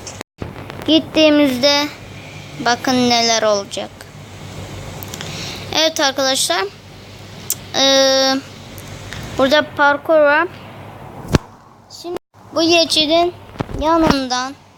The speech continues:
şöyle gidersiniz. Burada bir göl karşınıza çıkar. Ee, bu göle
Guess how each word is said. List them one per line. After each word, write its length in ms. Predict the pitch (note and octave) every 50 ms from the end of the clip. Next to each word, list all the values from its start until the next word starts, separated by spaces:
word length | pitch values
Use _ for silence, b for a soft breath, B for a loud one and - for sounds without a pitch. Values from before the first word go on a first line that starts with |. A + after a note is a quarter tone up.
| - - - - - - - - - - - - - - - - - - - - - - - - - - - -
şöyle 720 | - - - - - - D#4 D4+ D#4 D4+ D4+ D4 C#4+ C4+ C4+ C4
gidersiniz. 640 | C4+ B3 C#4+ D4 C#4+ C#4 C4+ - C#4 C4+ C#4 C4+
Burada 320 | C4+ C#4+ D4+ - D4+ D4 C#4
bir 60 | C#4
göl 280 | A#3+ C#4+ C#4 C4 B3+ C4 - - - - - - - - -
karşınıza 680 | B3 A#3 A3 - - - G#3+ G#3+ G#3+ G3+ G3+ G#3 - -
çıkar. 360 | - - - - - D#2 - - - - - - - - - - - - - - - - - - - - - - - - - - - - - - - - - - - - - - - - - - - - - _ _ - - - - -
Ee, 540 | A#3 B3 B3 B3 B3 B3 B3 B3 B3+ B3+ B3 - - - - - - - - - - - - - - - - - - - - -
bu 140 | D#4+ E4 C#4
göle 460 | F4 E4+ E4 E4 E4 E4+ E4+ F4+